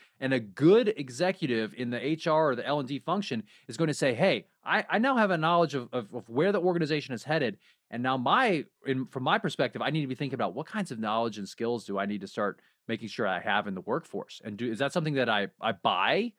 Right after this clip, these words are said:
in terms of hiring new people? Or is that also something that I should be, uh, building within my organization through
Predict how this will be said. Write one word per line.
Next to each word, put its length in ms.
in 80
terms 320
of 100
hiring 300
new 100
people? 400
Or 380
is 140
that 100
also 200
something 280
that 100
I 80
should 280
be, 260
uh, 200
building 680
within 260
my 160
organization 800
through 340